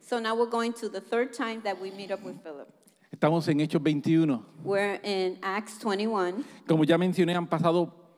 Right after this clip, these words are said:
Speaker 2: veinte años.
Speaker 1: As I mentioned, twenty years have gone by.
Speaker 2: Desde que sabemos de Felipe en Samaria
Speaker 1: Since we know about, um, Philip in Samaria
Speaker 2: y, y su experiencia con el eunuco,
Speaker 1: and his ex-,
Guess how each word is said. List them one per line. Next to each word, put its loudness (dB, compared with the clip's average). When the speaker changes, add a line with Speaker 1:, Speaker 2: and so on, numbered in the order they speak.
Speaker 2:
veinte 4
años. 0
Speaker 1:
As -6
I -4
mentioned, -10
twenty -6
years -6
have -8
gone -8
by. -10
Speaker 2:
Desde 6
que 0
sabemos 4
de 6
Felipe 2
en 0
Samaria 2
Speaker 1:
Since -6
we -10
know -6
about, -2
um, 0
Philip 0
in -4
Samaria 0
Speaker 2:
y, -10
y 4
su 6
experiencia 2
con 2
el 4
eunuco, 4
Speaker 1:
and -6
his -6
ex-, -18